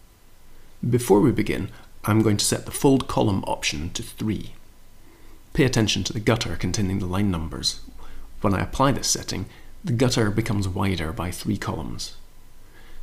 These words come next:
There's nothing to see there yet, but we'll soon change that. Next, we're going to set the fold method option to marker.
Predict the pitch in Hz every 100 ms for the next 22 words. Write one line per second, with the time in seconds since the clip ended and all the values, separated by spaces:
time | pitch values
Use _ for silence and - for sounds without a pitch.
0 | - 120 147 185 127 120 127 110 95 92
1 | 87 - - - - 110 92 120 120 107
2 | 90 95 104 90 85 - - - - -
3 | - - - - - - - - - -
4 | - - - 117 117 - - - 113 113
5 | 110 107 104 - 104 85 - - 147 147
6 | 110 117 - - - - 92 98 98 101
7 | 90 95 95 - -